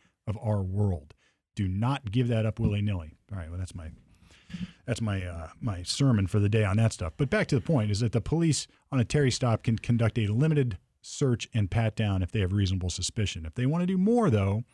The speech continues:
if they wanna conduct a full-blown arrest, like, put you in cuffs, they have to have probable cause. Now, what's the difference? Well, here's what hap-, here's what, here's what that case really did. It created this little continuum of justification.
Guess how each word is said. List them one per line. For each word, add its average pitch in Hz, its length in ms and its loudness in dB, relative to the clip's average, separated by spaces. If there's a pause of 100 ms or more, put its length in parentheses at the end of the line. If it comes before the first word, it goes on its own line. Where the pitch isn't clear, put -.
(140)
if 110 100 -8
they 120 80 0
wanna 123 200 4
conduct 127 340 0
a - 40 -2
full-blown 139 460 2
arrest, 131 280 2
like, - 200 -4
put - 260 0
you 160 200 0
in 147 220 4
cuffs, - 500 -6 (480)
they 120 60 -2
have 101 100 0
to 113 80 0
have 98 100 2
probable 95 360 0
cause. 80 380 -14 (720)
Now, 92 100 0
what's 101 200 0
the 117 80 0
difference? 123 500 0
Well, 113 140 4
here's 131 260 2
what 110 120 2
hap-, 95 240 0
here's 147 240 4
what, 147 80 0
here's 151 160 6
what 143 100 4
that 123 140 0
case - 280 0
really 101 220 2
did. 87 400 0 (1000)
It 117 140 -2
created 135 280 2
this 110 160 0
little 120 140 4
continuum 98 760 2 (560)
of 101 180 0
justification. 95 920 -2